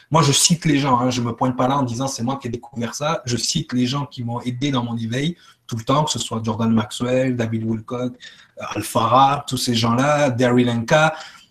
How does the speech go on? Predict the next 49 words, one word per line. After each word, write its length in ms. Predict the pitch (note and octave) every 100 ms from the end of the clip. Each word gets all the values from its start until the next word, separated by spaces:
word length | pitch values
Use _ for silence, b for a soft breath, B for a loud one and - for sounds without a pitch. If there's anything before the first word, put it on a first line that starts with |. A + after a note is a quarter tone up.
| -
c'est 160 | C#3
des 160 | C3+ C#3+
gens 160 | F3+
qui 140 | F3+ D3+
m'ont 120 | C#3
aidé 220 | C#3 E3
à 60 | D3+
être 60 | -
ce 80 |
que 140 | - C#3
je 140 | C3
suis 300 | B2+ - D#3+
aujourd'hui, 260 | C#3 - C3
à 20 |
redevenir 720 | D3+ F#3+ F3 D3 D3 D3 C3+
ce 120 | -
que 120 | A#2+ A#2
j'étais. 380 | A2 A2 F#2+ _ _ _ _ _ _ _ _ _ _
Et 160 | A#2+ A#2
pour 200 | - A2
ça, 200 | D#3 D3
je 80 |
leur 120 | B2+ B2
serai 200 | C3 B2
toujours 540 | C#3+ B2+ D#3+ D3+ -
reconnaissant 760 | - A#2 C#3 D3 C#3+ C3 F#3 F3+
parce 160 | C3+
que 80 | - B2 B B
si 160 | - F#3
je 100 | E3+
suis 240 | F3 F#3
ce 100 | F3
que 80 | -
je 140 | C#3 C3+
suis 220 | - D#3
aujourd'hui, 600 | C#3+ C3+ B2+ C3 F3+ F#3 B -
c'est 160 | -
grâce 280 | C3+ E3+ F3+
à 60 | D#3+
ces 160 | -
gens-là 300 | C#3+ C#3+ D#3+
qui 100 | D#3+
travaillent 380 | - - C3 D3
dans 160 | C3+ C3+
l'ombre, 340 | C3+ D#3+ D3+
que 80 | -
personne 540 | A#2+ D3 - - E3+
ne 60 | D#3+
connaît, 380 | - D3+ C#3 C3